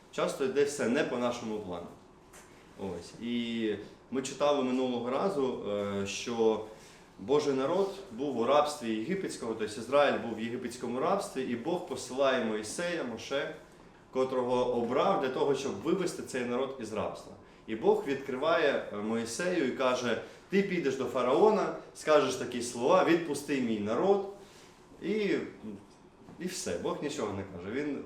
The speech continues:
п-, з першого ра-, з першого такого повідомлення до Моїсея він не каже: «І не відпустить Моїсей народ». Це буде далі. Не відпустить фараон народ. І ми, я хочу, е, з вами розібрати,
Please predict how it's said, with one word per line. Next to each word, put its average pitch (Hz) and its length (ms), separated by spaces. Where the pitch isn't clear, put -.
п-, 131 220
з - 40
першого 180 360
ра-, 139 220
з - 80
першого 151 720
такого 143 280
повідомлення 143 720
до 127 160
Моїсея 131 480
він 143 160
не 151 100
каже: 117 340
«І 175 520
не 147 140
відпустить 117 640
Моїсей 90 340
народ». 90 240
Це 139 80
буде 131 220
далі. - 240
Не 127 120
відпустить 131 460
фараон 95 320
народ. - 160
І 127 200
ми, 113 200
я 156 160
хочу, 156 420
е, 113 80
з 117 60
вами 147 260
розібрати, 120 680